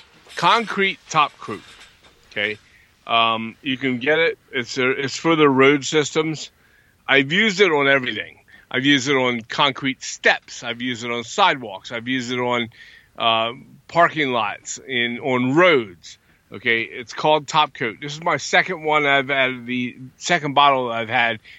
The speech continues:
in four years. It goes a long way. You can thin it out even a little bit with water if you want,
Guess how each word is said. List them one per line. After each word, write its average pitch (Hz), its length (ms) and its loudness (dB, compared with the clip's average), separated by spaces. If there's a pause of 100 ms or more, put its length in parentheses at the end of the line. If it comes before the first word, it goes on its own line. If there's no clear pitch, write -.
(120)
in 113 140 -8
four 147 240 2
years. 127 320 2
It 143 60 -8
goes 147 200 0
a 139 80 2
long 127 540 4
way. 107 320 0 (320)
You 127 160 -4
can 113 80 -16
thin 160 200 4
it 180 120 6
out 151 280 4
even 139 220 -4
a 131 80 -4
little 127 240 -4
bit 120 200 -4
with 113 140 -6
water 135 360 4
if 120 120 -2
you 113 140 -6
want, 139 240 2